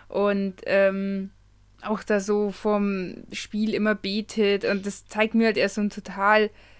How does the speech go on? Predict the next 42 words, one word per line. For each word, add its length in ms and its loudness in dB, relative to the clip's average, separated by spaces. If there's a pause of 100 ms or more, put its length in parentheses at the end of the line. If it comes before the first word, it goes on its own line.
(140)
er, 220 2
er 80 -4
macht 180 4
auch 60 2
so 120 -2
einen 60 4
total 340 -2
geerdeten 540 2
Eindruck. 560 2
Er 60 2
ist 80 -2
überhaupt 500 2
nicht 180 0
so, 60 -2
äh, 380 2
„I'm 420 4
the 60 0
Super 320 0
Bowl 200 2
M 200 0
V 120 0
P 460 -2
und 220 -2
wegen 340 0
mir 580 8 (680)
hat 200 4
die 80 -2
Franchise 500 0
überhaupt 440 0
das 140 -10 (140)
allererste 1000 2
Mal 160 4
einen 80 0
Super 220 -8
Bowl 180 -2
geholt.“ 300 0
Also 200 -2
ich 140 -4
glaub, 200 2
neunzig 300 0
Prozent 440 -2
der 300 4